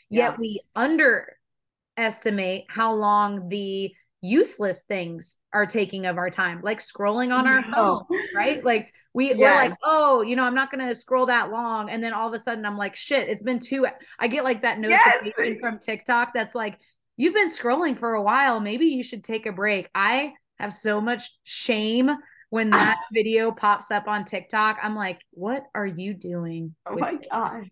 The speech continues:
Speaker 1: But listen, like, I also feel like social media, just, I feel like we're really hammering on social media,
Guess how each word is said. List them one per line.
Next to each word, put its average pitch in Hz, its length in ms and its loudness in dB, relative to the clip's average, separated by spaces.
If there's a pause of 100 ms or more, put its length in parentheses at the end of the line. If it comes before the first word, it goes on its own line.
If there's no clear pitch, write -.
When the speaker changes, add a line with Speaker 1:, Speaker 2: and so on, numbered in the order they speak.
Speaker 1:
But 277 160 4
listen, 320 340 2
like, 214 160 0
I 247 140 2
also 302 340 2
feel 240 240 -4
like 208 180 -6
social 240 360 -2
media, 208 600 -6
just, 214 280 -10
I 202 80 -2
feel 214 160 0
like 202 100 2
we're 196 140 -2
really 196 360 -2 (160)
hammering 196 420 -4
on 190 100 -4
social 185 280 -6
media, 190 280 -4